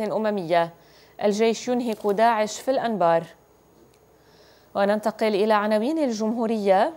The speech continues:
تفاهم على تفعيل عمل الحكومة. تلسا بدأت بالانحسار. هل تفاجئ الحكومة المواطنين الخميس بتثبيت سعر البنزين؟ الحياة عنونت.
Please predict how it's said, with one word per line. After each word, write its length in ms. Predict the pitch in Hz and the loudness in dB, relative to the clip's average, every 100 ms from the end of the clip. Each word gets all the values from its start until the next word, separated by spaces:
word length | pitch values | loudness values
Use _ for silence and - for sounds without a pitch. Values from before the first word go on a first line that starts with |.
| - _ - _ - - | -12 _ -20 _ -20 -12
تفاهم 520 | 262 339 330 285 262 | -2 0 0 0 0
على 220 | 240 233 | 2 2
تفعيل 440 | 233 214 240 254 240 | 0 -2 -2 0 0
عمل 360 | 220 233 220 | 0 -2 0
الحكومة. 600 | 208 196 170 202 165 160 160 _ _ _ _ - - | -2 -4 -6 -4 -2 -4 -6 _ _ _ _ -18 -2
تلسا 460 | 214 208 - 247 | 2 2 2 2
بدأت 480 | 233 226 190 196 202 | 2 2 2 2 0
بالانحسار. 800 | 185 247 285 - 277 - 180 156 - _ _ _ _ _ _ - - | -4 -4 -4 -6 -8 -2 0 -2 -6 _ _ _ _ _ _ -10 -2
هل 140 | 262 | -2
تفاجئ 480 | 285 294 370 302 285 | 0 0 0 2 0
الحكومة 460 | 269 269 294 311 | -2 -2 0 0
المواطنين 640 | 262 226 214 214 240 262 254 | 0 0 0 0 -2 -2 -4
الخميس 580 | 214 220 220 240 214 185 | -4 -4 -2 -2 -4 -6
بتثبيت 600 | 202 202 - 190 240 233 | -4 -4 -4 -6 -6 -4
سعر 300 | 247 269 302 | -6 -2 -2
البنزين؟ 640 | 220 226 196 208 240 349 339 - - - _ _ _ - _ _ _ _ _ _ _ _ _ _ _ - | -2 -4 -2 -2 -2 -6 -10 -20 -20 -20 _ _ _ -20 _ _ _ _ _ _ _ _ _ _ _ -8
الحياة 500 | 214 208 226 226 226 | -8 -4 -2 2 0
عنونت. 540 | 226 226 220 202 220 | -2 -2 0 2 0